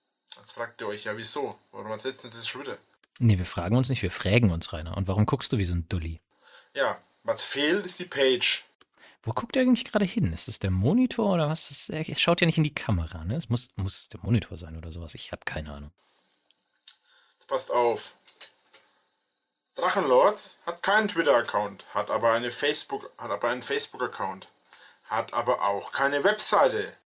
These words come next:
Speaker 2: Na sowas.
Speaker 1: So, jetzt fehlt dir der Twitter-Account.
Speaker 2: Auch das noch.
Speaker 1: Und fehlt der Facebook-Account.
Speaker 2: Oh nein. Oh, die setzt Hunger.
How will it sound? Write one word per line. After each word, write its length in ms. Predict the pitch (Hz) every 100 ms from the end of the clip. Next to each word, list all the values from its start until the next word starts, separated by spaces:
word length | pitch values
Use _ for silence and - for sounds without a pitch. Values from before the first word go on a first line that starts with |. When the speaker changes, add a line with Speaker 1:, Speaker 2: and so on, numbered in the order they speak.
| _ -
Speaker 2:
Na 160 | 95
sowas. 480 | 82 98 131 78 - _ - - _ _ _ _ _ _ _ _ _ _ _ _ _ _ _ _
Speaker 1:
So, 360 | - 151 123
jetzt 160 | 110 -
fehlt 160 | 147 160
dir 60 |
der 120 | 165 160
Twitter-Account. 840 | 180 196 139 123 117 135 190 - _ _ _ _ _ -
Speaker 2:
Auch 220 | 101 -
das 220 | - 80
noch. 200 | 85 - _ _ _ _ _ _ _ _
Speaker 1:
Und 200 | 143 -
fehlt 260 | - 156 156
der 60 | 151
Facebook-Account. 840 | 175 175 165 147 135 120 104 - _ _ _ _ _ _ -
Speaker 2:
Oh 120 | 113
nein. 480 | 107 104 110 90 85 _ _ _ _ _ _ _ _ _ _ _
Oh, 200 | 123 120 101
die 80 | 104
setzt 320 | 123 123 -
Hunger. 440 | 131 147 117 110